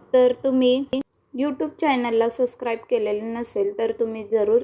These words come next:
सबस्क्राईब करा, म्हणजे आरी वर्क संबंधित येणारे जे बेसिकपासूनचे व्हिडिओज आहेत त्याचे नोटिफिकेशन तुम्हाला मिळेल आणि तुम्ही घर बसल्या तुमच्या रिकाम्या वेळेत आरी वर्क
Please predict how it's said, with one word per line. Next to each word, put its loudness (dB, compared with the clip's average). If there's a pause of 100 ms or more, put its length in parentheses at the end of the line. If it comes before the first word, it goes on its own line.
(160)
सबस्क्राईब -4
करा, -4
म्हणजे -2 (280)
आरी 6
वर्क 2
संबंधित -6 (100)
येणारे -2 (380)
जे 6
बेसिकपासूनचे 2
व्हिडिओज -4
आहेत -4
त्याचे -4
नोटिफिकेशन -4
तुम्हाला -2
मिळेल -6
आणि -6
तुम्ही -6
घर 2
बसल्या -2 (1120)
तुमच्या 2
रिकाम्या 2
वेळेत 4 (260)
आरी 0
वर्क 0